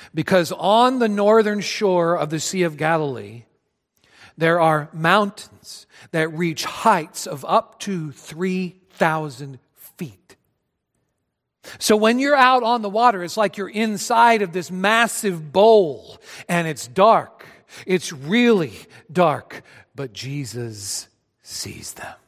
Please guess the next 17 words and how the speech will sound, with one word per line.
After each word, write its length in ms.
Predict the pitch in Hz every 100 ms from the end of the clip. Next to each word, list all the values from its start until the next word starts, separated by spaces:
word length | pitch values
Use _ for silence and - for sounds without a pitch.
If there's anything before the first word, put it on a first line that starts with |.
| _ _ _ _ _ _ _ _ _ _ _ _ _ _ _ _ _ _
He's 340 | - 151 151 123
been 300 | 135 123 98
watching 680 | 110 120 - - 107 87
while 240 | 85 90 82
he's 240 | - -
praying. 520 | - - - - 101 - - _ _ _ _ _ _ - -
He 220 | - 208 196
knows 460 | 202 220 247 214
that 180 | 208 -
they're 120 | 196
going 560 | 175 202 208 196 180 175
nowhere 540 | 190 220 208 180 170
fast, 760 | - - 226 226 165 - - - - -
yet, 600 | 190 220 240 - _ _ _ _ _ _ _ _ _ _ _ _ _ _ _ _
yet 220 | 160 180
he 160 | 185 175
hasn't 500 | 131 190 202 233